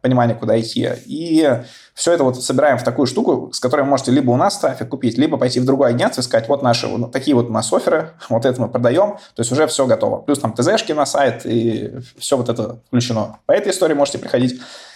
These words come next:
И консультации. Консультации у меня про первый би ту би маркетинг, второй — это условно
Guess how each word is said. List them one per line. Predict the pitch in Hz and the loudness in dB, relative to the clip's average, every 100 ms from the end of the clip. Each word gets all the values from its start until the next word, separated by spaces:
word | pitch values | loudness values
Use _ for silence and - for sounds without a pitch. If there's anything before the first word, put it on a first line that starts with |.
| _ | _
И | 165 214 214 | -2 2 2
консультации. | 202 165 143 196 226 156 120 | 0 -2 0 0 2 0 0
Консультации | 131 123 165 180 131 | 0 0 0 0 0
у | |
меня | 139 135 | 2 2
про | 135 139 123 - - - | 4 4 4 0 -8 0
первый | 143 127 | 4 4
би | 120 | 2
ту | 123 | 0
би | 208 | 0
маркетинг, | 214 190 - 151 - | 2 2 2 -4 0
второй — | - 147 131 | 2 2 4
это | 120 113 110 - _ | 4 4 2 -8 _
условно | - - 143 131 123 120 - | -4 0 2 4 4 2 -6